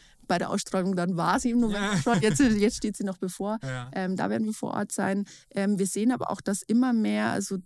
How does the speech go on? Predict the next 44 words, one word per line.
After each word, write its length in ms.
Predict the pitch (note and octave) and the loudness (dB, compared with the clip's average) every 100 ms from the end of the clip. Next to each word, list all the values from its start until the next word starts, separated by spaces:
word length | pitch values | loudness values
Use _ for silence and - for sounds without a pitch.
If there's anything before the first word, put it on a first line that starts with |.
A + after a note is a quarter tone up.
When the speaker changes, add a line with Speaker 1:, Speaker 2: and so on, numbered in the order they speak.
| _ | _
Speaker 1:
Thema 300 | - G#3 F#3+ | 0 2 2
Tech, 220 | - A3 - - | 0 -4 -4 -2
ne, 200 | G#3 A#3+ | 0 0
also 140 | A3+ | 0
Electronics 800 | F#3+ G3 F3+ - - B3 C4 - | 0 -2 -4 -6 -2 0 0 -2
ist 100 | A#3 | -2
ein 140 | A#3+ A3+ | -2 -2
Thema 320 | A#3 A#3 G#3 | -2 -2 -2
und 280 | - B3+ D#4+ | 2 2 2
wir 80 | D#4+ | 0
sehen 160 | A3+ | 0
aber 120 | A#3+ - | 0 -2
auch, 100 | - | -6
dass 180 | G#3+ | -6
im 140 | A#3 G#3+ | -4 -4
in-, 240 | - A#3 | -4 -2
industriellen 720 | A#3 - A3 G#3+ - A3+ B3+ F3+ | -2 0 0 -2 -2 0 0 0
Bereich 240 | D3 - | -4 -8
das 180 | - D#3+ | -8 -6
mehr 180 | D#3 D3+ | -4 -4
kommt. 320 | - D#3 D#3 | -4 -4 -4
Wir 40 | |
sind 180 | D#3+ F3 | -4 -6
zum 120 | F3 | -4
Beispiel 180 | F3+ F3+ | -6 -6
grad 300 | E3+ F3 F#3+ | -4 -2 -2
im 180 | - F#3+ | -2 -4
großen, 420 | - G3 G#3 G3 - - - - - | -2 0 2 0 -2 -10 -18 -20 -4
ähm, 220 | F#3 F3+ | 0 2
im, 320 | - F#3+ F#3+ | 2 2 2
im, 280 | F3+ G3 G3 | 0 2 2
im 180 | G3+ B3+ | 4 4
Finale, 480 | - A3+ F3+ G#3+ B3 | 6 4 6 4 2
kurz 200 | - G#3 | 0 -2
vorm 200 | - G3 | -2 0
Finale, 460 | G3 F#3 G#3 A3 - | 0 0 0 0 -2
äh, 60 | |
sozusagen 400 | G3+ G#3 - F#3+ | -6 -6 -4 -4
von 200 | G3 F#3+ | -2 -2
einem, 200 | F#3+ F#3 F#3 - - | 0 -2 -4 -10 -12
von 80 | - | -8
einer 80 | |
großen 260 | F3+ G3 F#3 | -6 -4 -4
Startup-Challenge, 760 | F3+ - - A3 - G3 G#3 | -4 -2 -2 -4 -4 -2 -2